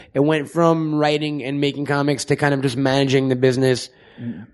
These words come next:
Speaker 1: Um, what, what did your day-to-day creative involvement come, like, at what, at what point did it, did it go to, "Okay, it, this is, this is kind of, I've birthed the thing that I can't be the sole owner of anymore," almost?
Speaker 2: Well, it's, it's, it's a great question too. That, that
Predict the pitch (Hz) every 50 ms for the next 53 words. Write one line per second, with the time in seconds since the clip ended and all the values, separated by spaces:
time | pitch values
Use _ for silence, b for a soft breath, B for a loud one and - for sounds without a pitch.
0 | - - 143 156 123 - 165 165 165 165 156 160 170 180 190 185 185 190 185 196
1 | 208 214 190 175 208 220 175 175 185 185 180 170 160 180 180 165 - - 165 160
2 | 156 156 160 160 143 147 143 143 135 139 135 135 135 139 139 131 120 113 90 -
3 | - - 143 113 135 139 139 - - 143 156 175 180 190 - 156 185 196 196 214
4 | 208 208 208 202 196 190 175 156 160 175 165 160 135 147 147 160 156 156 147 -
5 | - - _ b b b b b b b b b b b _ - 170 160 160 135
6 | 156 147 156 180 170 160 165 151 151 147 82 98 151 156 - 160 175 165 156 156
7 | 143 - - 165 175 190 160 151 147 - 196 185 180 170 143 143 170 170 151 139
8 | 165 170 165 151 147 165 156 - 165 160 160 143 120 117 135 135 131 131 123 -
9 | 151 143 139 135 131 - _ _ - - 120 131 156 147 135 127 - - 151 143
10 | 135 127 123 - - _ _ _ _ - 139 143 139 131 127 123 117 113 110 113
11 | 113 110 104 104 101 95 95 92 92 85 60 52 50 B B B B B B B
12 | B B 214 208 160 170 175 - - 170 170 170 165 - - - - 170 151 -
13 | 143 147 151 131 - 156 147 - 131 123 - 151 135 117 117 113 - 127 139 -